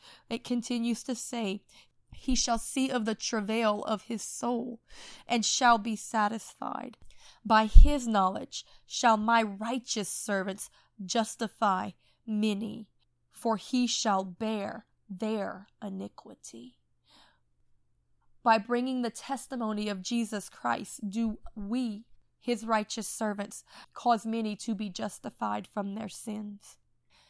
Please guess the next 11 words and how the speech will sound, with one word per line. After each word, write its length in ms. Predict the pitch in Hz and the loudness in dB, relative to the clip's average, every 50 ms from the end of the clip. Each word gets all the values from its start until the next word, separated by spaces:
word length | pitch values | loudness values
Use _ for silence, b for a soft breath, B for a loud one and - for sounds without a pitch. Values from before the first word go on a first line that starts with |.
| b b b b b b _ _ | b b b b b b _ _
to 140 | - - 269 | -6 -2 -2
bring 260 | 220 202 233 233 226 | 0 0 0 0 0
them 140 | 226 220 214 | 0 -2 -4
to 180 | - - 254 - | -4 -6 -8 -4
understand 720 | - 226 208 202 208 - - - 247 220 214 202 196 190 | -4 -2 -2 -2 -4 -8 -8 -8 -6 -6 -4 -4 -6 -6
that 180 | 208 - 202 | -8 -8 -10
Jesus 560 | 175 - - 220 220 214 190 - - 214 175 - | -10 -6 -4 -2 -2 -2 -4 -6 -12 -14 -12 -12
bore 380 | 185 175 220 208 214 214 202 | -12 -10 -8 -6 -6 -6 -6
them 340 | 190 190 208 214 208 208 202 _ _ _ _ _ _ | -6 -8 -12 -14 -14 -16 -18 _ _ _ _ _ _
for 420 | _ - - - - 214 202 202 208 | _ -20 -20 -12 -10 -8 -6 -6 -8
them. 360 | 196 - - - - 240 226 | -10 -14 -20 -20 -20 -20 -20